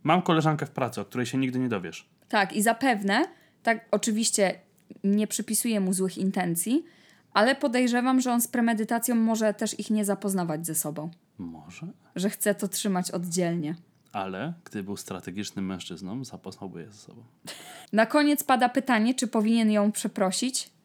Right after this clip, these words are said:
Speaker 2: czy
Speaker 1: Kogo?
Speaker 2: obstawać przy swoim, bo uważa, że jego dziewczyna jest zbyt emocjonalna.
Speaker 1: Byłaby do kuchni.
Speaker 2: I tym optymistycznym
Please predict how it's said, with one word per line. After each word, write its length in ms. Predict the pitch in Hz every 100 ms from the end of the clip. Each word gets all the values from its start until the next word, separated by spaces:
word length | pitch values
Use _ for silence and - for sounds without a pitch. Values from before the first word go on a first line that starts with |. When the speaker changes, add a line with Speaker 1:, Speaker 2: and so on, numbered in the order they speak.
| -
Speaker 2:
czy 80 | -
Speaker 1:
Kogo? 140 | 214
Speaker 2:
obstawać 420 | 202 240 226 220
przy 180 | - -
swoim, 540 | - - 202 233 330 330 _ _
bo 160 | 185 220
uważa, 340 | 214 226 226
że 320 | 220 208 208 202
jego 280 | 202 202
dziewczyna 440 | 196 202 - 196 185
jest 440 | 180 180 175 - - _
zbyt 280 | 190 185 202
emocjonalna. 720 | 190 180 - 175 160 156 151 175 _ _ _ - - - - - - - - - - - - _ _ _ _
Speaker 1:
Byłaby 280 | 110 107 113
do 120 | 107
kuchni. 360 | - 113 - - _ _ -
Speaker 2:
I 100 | 214
tym 340 | - 285 285
optymistycznym 760 | - 220 - 226 - 254 -